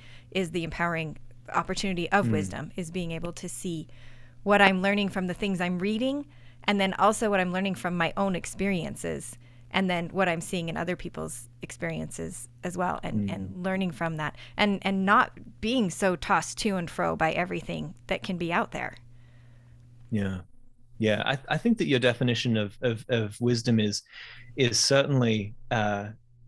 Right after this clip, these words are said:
Speaker 2: it's helpful to think about that, you know, knowledge and experience. I would,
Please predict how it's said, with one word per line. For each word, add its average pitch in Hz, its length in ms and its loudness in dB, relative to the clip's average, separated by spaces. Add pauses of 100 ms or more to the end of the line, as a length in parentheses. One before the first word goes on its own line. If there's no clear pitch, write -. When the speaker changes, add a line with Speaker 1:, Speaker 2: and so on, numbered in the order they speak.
(600)
Speaker 2:
it's - 160 -4
helpful 139 400 2
to 110 80 0
think 127 220 0
about 110 220 -2
that, 101 200 0 (180)
you 113 120 0
know, 104 80 2
knowledge 117 640 2
and 117 200 0
experience. 117 520 0
I 120 80 2
would, 139 260 2